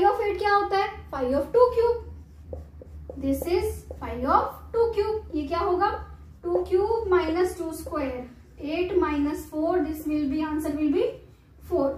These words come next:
तो इसी type से हमारे पास जो भी result आए, किससे related, p raise to power n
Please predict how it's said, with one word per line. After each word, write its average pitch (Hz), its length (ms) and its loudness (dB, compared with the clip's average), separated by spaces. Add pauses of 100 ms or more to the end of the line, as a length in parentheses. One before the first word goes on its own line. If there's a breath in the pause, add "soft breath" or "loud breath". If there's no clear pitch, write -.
(380)
तो 440 180 -10 (200)
इसी 453 400 4
type 302 400 0
से - 260 -4
हमारे 311 460 -2
पास - 380 -2
जो 302 200 0
भी 370 160 4
result 294 440 0
आए, 240 200 -6 (280)
किससे 311 300 -4
related, 349 640 4 (340 loud breath)
p 359 140 6
raise 392 240 -4
to 370 80 -4
power 370 240 2 (200)
n 403 120 4